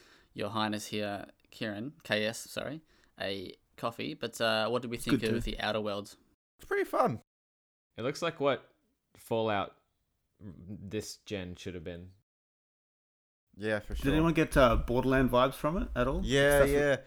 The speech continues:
Speaker 3: When I first looked at it, I was like, "Is this supposed to be like a Borderlands ripoff?" And then when I realized it was Obsidian, I was like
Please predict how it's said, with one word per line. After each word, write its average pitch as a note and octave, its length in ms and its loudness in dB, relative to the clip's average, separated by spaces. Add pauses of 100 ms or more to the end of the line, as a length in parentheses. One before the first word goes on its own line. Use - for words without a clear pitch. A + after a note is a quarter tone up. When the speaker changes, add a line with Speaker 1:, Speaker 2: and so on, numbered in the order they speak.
(240)
Speaker 3:
When C3+ 160 -2
I D#3 100 6
first D#3+ 340 0
looked D3 220 -2
at C#3 80 4
it, - 20 6
I C3 60 6
was B2 200 2
like, B2+ 200 -2
"Is C3 100 -2
this G3+ 140 -4
supposed D3+ 400 -6
to - 40 -14
be A#2+ 140 -6
like G#2+ 220 -2
a G#2+ 40 -10
Borderlands A2 600 -6
ripoff?" C#3 420 -6
And A#2 180 -4
then C3+ 160 2
when C3 120 0
I B2 40 0
realized A#2+ 340 0
it B2+ 40 -2
was G#2 180 -6
Obsidian, A2 420 -6
I G#2 40 -2
was G2+ 100 -4
like G2 240 -4